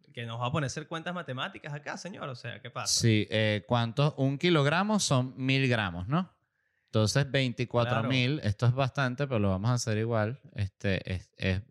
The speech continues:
Speaker 2: <laughs> No nos dedicamos a las
Speaker 1: No, no, no, yo no sé qué
Speaker 2: matemáticas.
Speaker 1: estás haciendo, no voy a decir nada.
Speaker 2: Son veinticuatro dólares el gramo.
Speaker 1: Veinticuatro dólares un gramo de perico, oye, me parece que está barato. Es decir, ¿te puedes comprar una bolsa con cincuenta de box? No, no, me parece que está bien.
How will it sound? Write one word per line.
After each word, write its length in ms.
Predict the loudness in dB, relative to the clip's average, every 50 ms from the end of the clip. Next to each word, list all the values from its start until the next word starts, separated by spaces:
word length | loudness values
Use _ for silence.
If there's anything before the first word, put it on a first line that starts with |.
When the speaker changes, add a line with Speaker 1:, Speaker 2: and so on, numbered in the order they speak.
| _ _ _ _ _
Speaker 2:
<laughs> 840 | -8 -8 -8 -8 _ -6 -2 0 0 0 0 -4 -6 -6 -8 -12 -14 -14 _ _ _ _ _ _ _ _ _ _ -20 _ -20 _ _ 0
No 180 | 2 2 4
nos 140 | 4 4 4
dedicamos 480 | 4 4 2 0 0 -2 0 0 0 0
a 60 | 2
las 120 | 0 -2 -2
Speaker 1:
No, 100 | -4 -6
no, 20 |
no, 120 | -6 -6 -4
yo 40 | -2
no 80 | -4 -4
sé 60 | -4 -4
qué 40 | -6 -8
Speaker 2:
matemáticas. 260 | -8 -6 -4 -4 -4
Speaker 1:
estás 220 | -2 -4 -6 -8
haciendo, 360 | -10 -10 -8 -10 -10 -10 -10 -12
no 60 | -10
voy 80 | -10 -10
a 20 |
decir 180 | -10 -10 -14 -14
nada. 320 | -14 -14 -16 -16 -20 _ _ _ _ -2
Speaker 2:
Son 240 | 0 2 2 4
veinticuatro 640 | 4 2 2 2 0 -2 0 2 0 0 2 2 2 2
dólares 340 | 2 4 4 4 6 8
el 120 | 8 8 6
gramo. 220 | 6 4 2 2
Speaker 1:
Veinticuatro 600 | 0 0 -2 -4 -8 -10 -8 -8 -8 -6 -4 -4 -4
dólares 180 | -2 -2 -4
un 80 | -4 -6
gramo 140 | -6 -8 -10
de 60 | -8
perico, 240 | -8 -10 -8 -10 -12
oye, 120 | -12 -10
me 120 | -12 -12 -14
parece 260 | -14 -16 -16 -16 -16
que 60 | -16
está 160 | -8 -6 -4
barato. 420 | -2 -2 -2 -4 -6 -10 -16 -20 _ _ _ _ _ _ -4
Es 100 | -2 -2 -2 -2
decir, 160 | -4 -6 -6
¿te 120 | -6 -8
puedes 120 | -10 -10 -10
comprar 200 | -10 -12 -8 -6
una 100 | -4 -2
bolsa 300 | -2 -2 -2 -4 -6 -10
con 140 | -10 -10 -10
cincuenta 380 | -10 -10 -8 -10 -8 -8 -6 -6
de 40 | -4
box? 300 | -6 -6 -8 -10 -16 -20 _
No, 340 | _ -14 -12 -10 -10 -10 -10 -12 -14 _ _ _ _ _
no, 380 | -4 -2 0 0 0 0 -2 -4 -8
me 140 | -8 -4 -2
parece 260 | -2 -2 -2 -4 -8
que 60 | -10
está 120 | -10 -6
bien. 320 | -4 -4 -4 -4 -6 -10